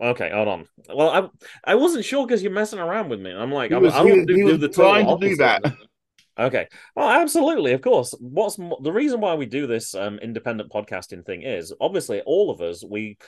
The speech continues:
Speaker 1: there's lots of people out there, they got the professionals, but what are we listening to? We're listening to the common people. To me, that's far more interesting 'cause that's far more relatable 'cause that's what we are ourselves. So for that reason, that's the strength that Matt brings into it. Now, Matt's obviously been practicing for years on this. He's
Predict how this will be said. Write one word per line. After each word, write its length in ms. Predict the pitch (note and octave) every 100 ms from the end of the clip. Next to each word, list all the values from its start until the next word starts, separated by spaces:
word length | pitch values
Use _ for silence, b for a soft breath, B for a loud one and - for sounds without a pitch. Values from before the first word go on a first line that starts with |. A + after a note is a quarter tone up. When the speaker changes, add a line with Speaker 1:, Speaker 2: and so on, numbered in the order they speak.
| b b -
Speaker 1:
there's 160 | G#3 F#4
lots 160 | D#4
of 40 | B3+
people 240 | A3+ F3
out 140 | A#2
there, 140 | A2+ A#2+
they 80 | D3
got 80 |
the 60 | C#3
professionals, 520 | C#3+ A#2 G#2 - G2+
but 100 | A2+
what 120 | C#3+ E3
are 40 |
we 120 | D#3
listening 300 | D3 - G2
to? 100 | G2+
We're 140 | A2+ D#3
listening 240 | D#3+ D3+
to 80 | C#3+
the 80 | C#3+
common 260 | D3+ B2
people. 360 | G#2 E2 D2 -
To 100 | -
me, 140 | G#3
that's 200 | F3 C#3+ -
far 200 | E3 C#3
more 180 | A2+
interesting 480 | G#2+ - F2 - F2 G2
'cause 100 | G#2+
that's 160 | C#2
far 160 | - F#2+
more 240 | F#2 F#2
relatable 400 | G#2+ A#2+ F2+ F2
'cause 120 | F#2+ F2+
that's 200 | D2+ -
what 140 | C#2+
we 160 | D#2+ C#2+
are 240 | D2 D2+
ourselves. 340 | F2+ D#3 - B B B
So 160 | - D3
for 80 | E3
that 160 | A#3+
reason, 320 | E3 A#3+ B2+ G2+
that's 160 | B2+
the 100 | C#3
strength 340 | - C#3 D#3 B2
that 120 | G#2
Matt 180 | A2+ G2+
brings 200 | G#2+ D3+
into 160 | A#2+
it. 80 | A2+
Now, 160 | C#3 D#3+
Matt's 220 | F#3 E3+
obviously 240 | C#3+ A#2
been 100 | A2
practicing 380 | G#2+ G2 - F#2
for 100 | E2+
years 320 | E2 F#2 F2+
on 120 | F2+
this. 180 | F2+ F2
He's 120 | F3+